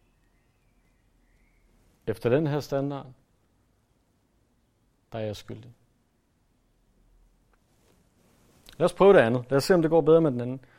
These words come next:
Misbrug Guds navn. Har du nogensinde brugt et bandeord? Har du nogensinde sagt Gud eller Jesus som sådan udråb, i stedet for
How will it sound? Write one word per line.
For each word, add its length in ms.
Misbrug 520
Guds 200
navn. 400
Har 100
du 40
nogensinde 320
brugt 240
et 100
bandeord? 420
Har 120
du 60
nogensinde 380
sagt 440
Gud 280
eller 140
Jesus 480
som 400
sådan 180
udråb, 480
i 60
stedet 280
for 280